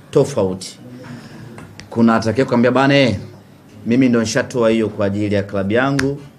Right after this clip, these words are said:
potelea pwete." Kuna mwingine atakwambia, "Nirudishie hela yangu." Kuna mwingine atakwambia,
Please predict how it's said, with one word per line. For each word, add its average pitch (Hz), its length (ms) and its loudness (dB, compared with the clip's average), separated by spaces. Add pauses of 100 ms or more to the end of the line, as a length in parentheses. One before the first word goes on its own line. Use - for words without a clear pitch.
(120)
potelea 101 440 -2
pwete." 92 340 -8 (840)
Kuna 120 140 2
mwingine 127 200 4
atakwambia, 117 380 2
"Nirudishie 113 840 2 (100)
hela 95 240 -2
yangu." 95 360 -2 (920)
Kuna 127 160 4
mwingine 123 440 2
atakwambia, 117 960 0